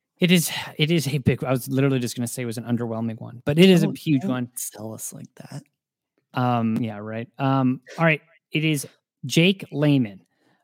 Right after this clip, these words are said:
Speaker 1: Um, let's go through Jake Layman's timeline here. Uh, Layman gets drafted in the first round, I think late first round pick out of Maryland by the Blazers,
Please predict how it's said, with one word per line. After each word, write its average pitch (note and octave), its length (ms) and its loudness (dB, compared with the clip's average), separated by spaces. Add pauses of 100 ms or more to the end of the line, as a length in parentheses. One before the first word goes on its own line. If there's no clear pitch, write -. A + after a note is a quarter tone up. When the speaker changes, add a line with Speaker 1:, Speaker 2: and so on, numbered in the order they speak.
Speaker 1:
Um, A#2 600 -4
let's D#3+ 180 0
go A#3+ 100 4
through A3+ 220 2
Jake G3 240 2
Layman's E3+ 340 4
timeline A#2 420 -4
here. G#2 200 -16 (480)
Uh, C#3 460 -4 (280)
Layman F3 460 2
gets C#3 240 -6
drafted C#3 440 -4
in C3+ 60 2
the B2+ 80 0
first - 380 -8
round, C#3 220 0
I B2 40 -6
think C3 220 -2
late C3 240 -6
first C#3+ 280 -8
round A#2+ 220 -6
pick D#3+ 180 -4
out B2+ 140 -4
of A2+ 60 -4
Maryland C#3+ 640 2 (320)
by A#2+ 200 -2
the A2+ 120 -10
Blazers, D#3+ 800 -2